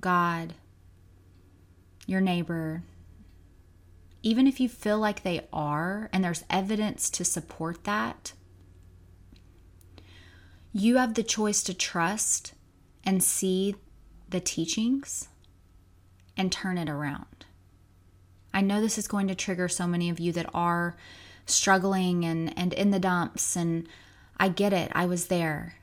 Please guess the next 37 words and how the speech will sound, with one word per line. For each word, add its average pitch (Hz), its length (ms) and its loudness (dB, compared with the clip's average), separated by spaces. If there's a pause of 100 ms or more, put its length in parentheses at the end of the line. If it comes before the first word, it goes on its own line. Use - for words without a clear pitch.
(140)
But 185 100 2
I 185 100 6
can 185 200 0
tell 185 260 0
you 202 120 0
from 208 180 -2
experience 170 680 -4
that 175 140 -4
as 170 100 -4
soon 190 160 -2
as 202 160 -2
you 220 80 -4
start 190 300 -6
to 180 80 -6
shift - 380 -2
that - 180 -2
mindset 170 460 -2
to - 120 -6
trusting 202 520 -2
the 220 60 2
divinity 180 580 0
and 170 180 -2
seeking 214 580 -2
out 170 460 -4 (1120)
the 180 80 -2
teachings 180 920 -2 (140)
that 175 180 -2
will 180 180 -2
help 196 380 -4
you 190 140 -2
transform 180 640 -2
and 170 220 -2
grow 170 340 -2
and 160 260 -6
turn 175 300 -4
things 170 260 -4
around, 165 640 -2